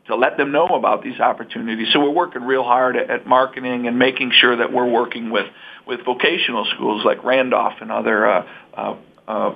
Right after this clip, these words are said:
vocational schools inside the city of Detroit, but also all of the counselors, 'cause many of us don't know exactly what we wanna do until a little later in high school, and maybe you didn't select the,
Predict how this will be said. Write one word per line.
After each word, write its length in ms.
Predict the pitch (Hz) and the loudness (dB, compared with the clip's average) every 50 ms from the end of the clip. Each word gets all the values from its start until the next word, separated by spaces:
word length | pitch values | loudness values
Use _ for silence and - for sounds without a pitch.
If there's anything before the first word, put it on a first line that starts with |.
| - - | -8 -10
vocational 600 | 120 117 117 - 120 117 - - 131 120 117 117 - | -8 -6 -2 0 0 2 2 2 2 2 2 0 -2
schools 200 | - 117 110 107 - | -4 -4 -4 -4 -4
inside 340 | 110 101 - - 113 117 - | -8 -6 -2 0 0 0 0
the 80 | 104 - - | -4 -8 -8
city 220 | 123 113 117 117 | -6 -4 -2 -2
of 100 | 113 117 | -2 -2
Detroit, 380 | 123 113 107 - 175 156 147 - - - - - - - - | -4 -2 0 2 2 2 0 -2 -6 -18 -20 -20 -16 -10 -6
but 100 | - 202 | -4 -2
also 480 | 160 - - - 220 190 185 - - - | -2 -2 -2 0 2 2 2 0 -2 0
all 260 | 156 170 196 202 185 | 2 4 4 4 2
of 60 | 143 | 0
the 80 | 135 135 | -2 -4
counselors, 560 | - 139 107 101 107 - - - - - - - - - - | -2 -2 -2 -2 -2 -4 -10 -14 -14 -14 -14 -14 -18 -20 -16
'cause 180 | - 190 - - | -14 -14 -6 -2
many 240 | 190 226 233 226 220 | 0 0 2 2 2
of 100 | 202 175 | 2 0
us 80 | 170 - - | 0 -2 -2
don't 240 | - 165 156 160 - | -2 -2 -2 -2 0
know 220 | 147 160 151 156 | 0 0 0 0
exactly 420 | 143 123 135 143 135 143 - - - | 0 -2 0 0 0 -2 -4 -6 -4
what 220 | 139 135 - - | -2 -2 -2 -2
we 80 | 135 123 | -2 2
wanna 260 | 123 123 123 120 123 | 2 2 2 2 -2
do 240 | 120 139 165 170 160 | -2 -2 -2 0 0
until 240 | 151 135 - 131 123 | 0 0 2 0 2
a 80 | 120 | 2
little 240 | 127 127 123 127 127 | 2 2 2 2 2
later 320 | 127 127 127 120 120 120 | 2 2 2 2 2 2
in 60 | 117 120 | 2 2
high 180 | 131 - - | 2 2 0
school, 380 | - - - 135 143 139 131 - - - - - - | -2 -6 -4 0 0 0 0 -2 -6 -16 -18 -14 -8
and 300 | - 131 135 143 143 143 | -6 -6 -4 -4 -2 0
maybe 240 | 139 131 151 175 190 | 2 2 2 2 0
you 100 | 190 196 | 0 0
didn't 280 | 185 202 233 - 104 110 - | 0 0 0 -2 -8 -14 -12
select 360 | - 120 113 113 117 - - | -8 -4 -4 -4 -4 -4 -6
the, 220 | 127 123 107 101 | -8 -6 -6 -8